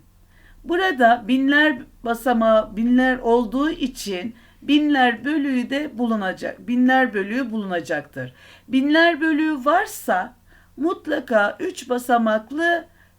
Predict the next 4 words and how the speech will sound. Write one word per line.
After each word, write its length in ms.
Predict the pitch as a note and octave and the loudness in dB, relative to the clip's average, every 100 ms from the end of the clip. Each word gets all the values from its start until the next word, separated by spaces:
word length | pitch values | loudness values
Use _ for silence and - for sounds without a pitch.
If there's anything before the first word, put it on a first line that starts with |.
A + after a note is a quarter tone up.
| - | -10
birler 680 | F#3+ A3 A3 A#3 C#4+ C#4+ G#3 | -6 -2 2 4 6 4 -2
bölüğü 380 | G3+ G3 F3 E3+ | -6 -4 -4 0
de 300 | A#3+ C#4 C#4 _ - | 2 0 -4 _ -8
bulunacaktır. 880 | G3+ F#3+ E3 C#3 C#3 B2+ - A2 | -6 -4 -4 -4 -8 -10 -18 -20